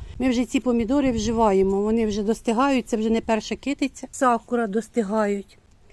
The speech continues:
Це тигровий чері, ну, взагалі і дуже красиві, і дуже смачні.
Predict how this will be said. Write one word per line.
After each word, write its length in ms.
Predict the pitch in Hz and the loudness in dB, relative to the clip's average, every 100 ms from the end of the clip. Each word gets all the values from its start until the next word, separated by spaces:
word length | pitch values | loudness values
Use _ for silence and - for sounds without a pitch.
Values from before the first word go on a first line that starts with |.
| - - | -20 -18
Це 200 | - 254 | 4 4
тигровий 580 | - 311 311 254 220 214 | 6 6 6 6 6 4
чері, 460 | - 233 208 196 208 _ - - | 4 4 4 2 -4 _ -20 -6
ну, 280 | 240 247 240 | 0 2 2
взагалі 600 | 214 214 240 247 285 254 214 | 0 2 4 4 4 2 0
і 100 | 233 | -2
дуже 280 | 208 214 226 | -2 -2 -2
красиві, 520 | 233 226 - 262 240 | -2 -4 -2 0 0
і 20 | |
дуже 260 | 214 214 220 | -2 -4 -4
смачні. 580 | 226 220 - 262 285 | -4 -4 -4 -4 -4